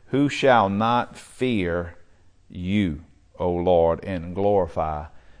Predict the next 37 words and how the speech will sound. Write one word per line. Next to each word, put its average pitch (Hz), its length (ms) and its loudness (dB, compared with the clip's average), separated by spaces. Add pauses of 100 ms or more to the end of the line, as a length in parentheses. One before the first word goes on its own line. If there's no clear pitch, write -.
(140)
your 87 260 -4
name?" 78 400 -10 (340)
That 135 140 -2
ought 120 140 8
to 110 80 2
be 107 480 0 (1120)
that's 117 220 -6
just 131 240 2
a, 110 460 0
a, 113 60 2
a - 20 2
great 127 380 4
place 120 340 4
to 104 100 -6
be 127 300 2
from 113 220 -2
the 104 80 -2
perspective 117 720 2
of, 95 340 4 (480)
when 117 220 -2
we're 156 120 6
looking 131 300 8
around, 127 420 6
we're 107 80 -2
thinking, 123 320 0
"Who 156 200 2
in 143 60 0
the 107 80 0
world 104 440 0
should 123 220 -4
not 107 420 -4
give 98 180 -4
place 92 640 -6 (600)
over 92 240 -4
to 90 160 -4
the 80 100 -6
Lord 78 400 -6